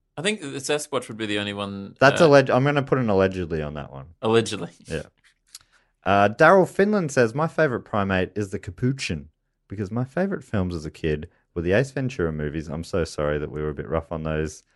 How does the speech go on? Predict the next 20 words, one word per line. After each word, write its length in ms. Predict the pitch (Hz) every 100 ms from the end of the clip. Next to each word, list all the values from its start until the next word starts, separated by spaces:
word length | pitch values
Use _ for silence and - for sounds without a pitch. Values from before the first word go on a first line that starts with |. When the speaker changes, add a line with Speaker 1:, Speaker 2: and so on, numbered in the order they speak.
| -
Speaker 2:
Daryl. 360 | - 92 98 107 220 - 226 185 - 190 -
Speaker 1:
<laughs> 80 | _
Speaker 2:
I 160 | 139 175
quite 240 | - 175
liked 320 | 131 117 113
them. 240 | 101 76 67 -
I 100 | 117
think 220 | 151 147
looking 280 | 151 156 117
back, 220 | 107 104
I 80 | 101
was 140 | 92
too 100 | -
rough 220 | 95 95 98
on 120 | 87
'em, 220 | 85 78 _
on 120 | 85
those 180 | 85 80
episodes. 580 | 80 - 80 78 78 - _
Uh, 360 | 85 85 82